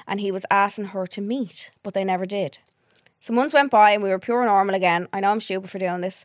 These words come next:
Next thing, we have our holiday booked that I paid for, and I find out he's been texting another girl and met up with her.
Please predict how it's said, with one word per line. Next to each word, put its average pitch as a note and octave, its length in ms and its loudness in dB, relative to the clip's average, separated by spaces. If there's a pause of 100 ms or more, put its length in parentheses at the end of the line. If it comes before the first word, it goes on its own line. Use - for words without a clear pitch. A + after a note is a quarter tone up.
(300)
Next A#3 240 0
thing, G#3 220 -2
we G3+ 100 -2
have G#3 120 4
our A3+ 100 6
holiday G3+ 320 4
booked G3 320 -4
that F#3 140 0
I G3 240 6
paid G3 300 0
for, F3 260 0
and F#3+ 80 -4
I F#3 140 2
find G3 240 -2
out F#3 140 2
he's F3+ 140 -6
been F3+ 140 -8
texting F#3+ 340 -6
another F#3+ 380 -2
girl F#3 260 0
and F3+ 180 -4
met F#3+ 180 0
up F#3+ 180 -6
with F#3+ 100 -4
her. E3 200 -8